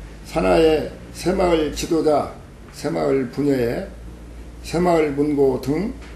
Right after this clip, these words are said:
삼 개 단체가 있으며 이 단체에 소속된 회원은 약 천사백 명가량 서로 소통하고 화합을 통해 지역사회 봉사 활동을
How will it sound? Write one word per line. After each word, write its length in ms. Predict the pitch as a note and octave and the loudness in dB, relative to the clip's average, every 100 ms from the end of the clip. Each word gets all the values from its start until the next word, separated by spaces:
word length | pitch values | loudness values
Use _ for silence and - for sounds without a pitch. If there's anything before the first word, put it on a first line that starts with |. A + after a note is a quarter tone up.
| - - - - | -16 -16 -16 -16
삼 260 | - G3+ G3+ | -6 -2 2
개 220 | F3+ E3 | 6 4
단체가 720 | D3 - C#3 C#3 D3 D3+ C3+ - - - - | 2 -2 0 2 2 2 0 -4 -14 -16 -10
있으며 560 | C3+ - C#3 B2 C#3+ F#3+ - - - - - - | -6 0 0 0 -2 -8 -14 -20 -20 -20 -20 -12
이 300 | C#3+ E3 E3+ | -2 2 2
단체에 960 | E3+ D#3 D#3 D#3 D#3+ D3+ D3 C#3 B2+ C#3+ - - | 2 -4 0 2 6 6 6 4 0 -4 -10 -20
소속된 640 | - D#3+ E3+ - - C#3+ B2 | -12 -2 -2 0 0 2 2
회원은 500 | E3 E3 C#3 E3+ A#3 - - - D3 | 2 2 2 -2 -6 -14 -20 -10 -4
약 260 | C#3 - | -4 -6
천사백 680 | - F#3 F3 - D3+ F3+ F3+ | -8 -4 -4 -2 0 4 2
명가량 1300 | E3 D#3 C3 C#3 - - - - - C#3 D3 C3+ - - | 2 -2 -2 -4 -8 -18 -20 -20 -12 -2 0 0 -4 -8
서로 480 | - F#3+ D3 - - - - - | 2 6 6 2 -10 -20 -20 -20
소통하고 880 | - - F#3 F#3 E3+ C#3+ C#3 C3 - - | -12 -6 -4 0 0 2 0 0 -4 -8
화합을 440 | - F#3+ F3+ D3 A#2+ | 0 4 6 4 2
통해 400 | C3+ A2 C3+ - - - - - - - | -4 -2 -4 -8 -16 -20 -20 -20 -20 -16
지역사회 760 | - E3 E3+ - D3+ D#3 D3 - | 2 4 4 2 2 4 4 0
봉사 540 | C#3 D#3 C#3+ C#3+ C3+ | -2 -2 0 2 2
활동을 720 | C3 - D3+ C#3 B2+ F3+ - | 0 -2 0 2 2 2 0